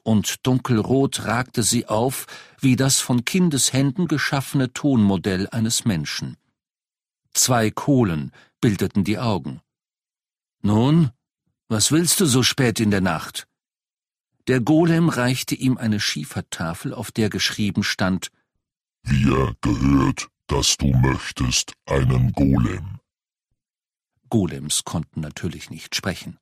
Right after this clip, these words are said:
Speaker 1: „Ha! Ich möchte einen, ja, aber ich kann mir keinen leisten.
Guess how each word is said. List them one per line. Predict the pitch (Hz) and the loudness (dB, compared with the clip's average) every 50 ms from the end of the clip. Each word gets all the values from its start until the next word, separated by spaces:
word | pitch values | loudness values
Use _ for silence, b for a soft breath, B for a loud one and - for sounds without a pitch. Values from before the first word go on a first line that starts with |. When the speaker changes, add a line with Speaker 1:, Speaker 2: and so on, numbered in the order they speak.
| _ _ _ _ _ _ _ _ _ _ _ _ - | _ _ _ _ _ _ _ _ _ _ _ _ -4
Speaker 1:
„Ha! | - 240 196 151 - - _ _ _ _ _ _ _ _ _ _ - | -2 0 0 0 -2 -6 _ _ _ _ _ _ _ _ _ _ 0
Ich | 143 113 - - - - | 0 0 0 0 -2 -2
möchte | 127 131 135 127 - - 120 98 - | 0 0 0 0 0 0 -2 -2 -2
einen, | 110 95 90 85 80 71 69 - | -2 -2 -2 -2 -4 -6 -8 -6
ja, | - 139 165 147 101 78 - _ _ _ _ _ _ | -2 0 0 0 0 -2 -6 _ _ _ _ _ _
aber | - 135 120 107 107 95 95 - | 0 2 2 2 2 2 0 2
ich | 135 117 - | 0 0 0
kann | - 139 135 113 | 0 0 2 2
mir | 107 104 101 | 2 2 2
keinen | - - 120 104 87 85 82 | 0 0 0 0 0 -2 -2
leisten. | 90 110 - - 220 - - - - 123 131 | 0 0 0 0 0 0 0 0 -2 -4 -4